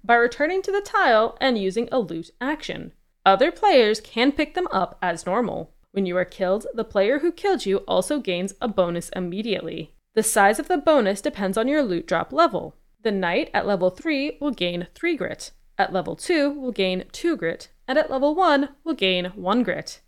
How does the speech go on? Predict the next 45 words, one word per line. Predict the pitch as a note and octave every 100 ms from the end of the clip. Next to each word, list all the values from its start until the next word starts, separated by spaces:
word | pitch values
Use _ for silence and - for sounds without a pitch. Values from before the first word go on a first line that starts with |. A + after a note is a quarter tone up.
| _ _ _ _
The |
goblins | G3+ F3+ F3 F3+ A#3 D#4 -
at | A3+
level | G3+ F#3 F#3
three | - E4 D4+ D4+ D4+
will | A3+ A#3+
draw | A3+ A#3 - -
three | - A#3+ E4+
secrets | - G4+ G4 G#3+ G#3+ - _
or | D#4+ A#3+ F3 E3+ G3
gain | G3+ F3
three | F3 E3+ E3
rage. | G3+ G#3+ D#3+ D#3+ - _ _ _ _
At | G#3 F#3
level | F3+ E3
two | - F3+ B3
will | D4+ A#3
draw | G3 F#3
two | - G4+
secrets | G4+ A#3 G3+ G#3+ -
or | G3
gain | F#3 F3
two | F#3 - F4+
rage, | G#3 F3+ F3+ - _ _ _
and | D4+
at | D#4+
level | E4+ E4+ F4+
one | A3+ G3 G#3 -
will | C4
draw | A3 F#3+
one | A3+ E4+
secret | E4+ G#3+ F#3+ F#3+ - - _
or | C#4
gain | C4 F3 F3 F3 -
one | F3 G3+
rage. | A#3+ - - - - _ _ _ _
The | A#3
dragon | G3+ E3+ F3+ A3+ E4 -
at | A3
level | F#3+ F3 F3+
three | - E4 A#3 C#4 - _
will | C4+
draw | G#3+ E3+
three | - F4
cards. | F4+ F3+ E3 E3+ -